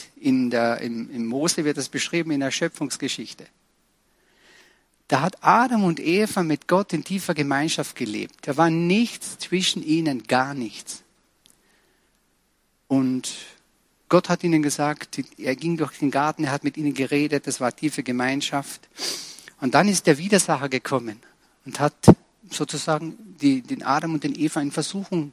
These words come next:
geführt. Er hat ihnen gesagt, Gott hat gesagt, von dem Baum könnt, sollst nicht essen, aber wenn ihr davon esst, dann werdet ihr Erkenntnis gewinnen und so weiter. Und wir kennen die Geschichte, die haben davon gegessen.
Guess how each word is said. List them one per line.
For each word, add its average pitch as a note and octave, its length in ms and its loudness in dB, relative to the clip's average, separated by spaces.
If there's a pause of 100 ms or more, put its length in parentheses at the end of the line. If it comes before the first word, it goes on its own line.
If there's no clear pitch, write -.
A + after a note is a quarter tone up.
(160)
geführt. - 520 -10 (260)
Er C#3+ 100 -14
hat D#3+ 120 -8
ihnen E3 80 0
gesagt, D#3+ 520 -2 (840)
Gott G#3+ 180 6
hat G3+ 120 2
gesagt, F#3 380 2
von D3+ 100 2
dem C3 120 2
Baum D#3+ 260 2
könnt, - 340 -8
sollst - 320 -2
nicht A#2 140 -10
essen, F3 440 2 (380)
aber A#2+ 460 -2 (440)
wenn G#2+ 160 -8
ihr A2 80 -8
davon - 320 -12
esst, - 320 -8
dann B2+ 100 -12
werdet B2+ 260 -14
ihr B2 140 -14
Erkenntnis D#3 640 -6
gewinnen B2 440 -16
und B2 120 -14
so - 140 -10
weiter. A#2+ 340 -16
Und C#3 160 -20
wir D#3+ 80 -16
kennen F3+ 260 -4
die E3 80 -6
Geschichte, D3+ 460 -6
die B2+ 120 -8
haben D3 240 -6
davon C#3 280 -10
gegessen. B2+ 500 -10